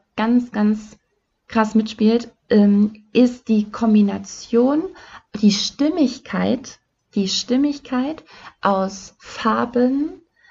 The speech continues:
Formen, Materialien, womit hier ge-, ähm, gespielt wird oder gearbeitet wird, ja. Also es ist alles so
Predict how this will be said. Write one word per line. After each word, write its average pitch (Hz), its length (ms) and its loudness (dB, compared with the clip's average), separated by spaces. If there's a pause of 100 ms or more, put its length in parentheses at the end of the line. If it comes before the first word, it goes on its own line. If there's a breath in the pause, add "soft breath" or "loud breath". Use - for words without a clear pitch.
(720 soft breath)
Formen, 254 1300 0
Materialien, 196 1400 0 (800 loud breath)
womit 220 340 6
hier 208 180 0
ge-, 208 340 -2
ähm, 190 480 -6
gespielt 220 520 -2
wird 208 120 -2
oder 190 160 0
gearbeitet 190 720 -4
wird, - 320 -10 (160)
ja. 196 220 -2 (440 loud breath)
Also 208 460 2 (240 loud breath)
es 214 180 -4
ist 208 220 -10
alles 254 500 -2
so 202 180 -6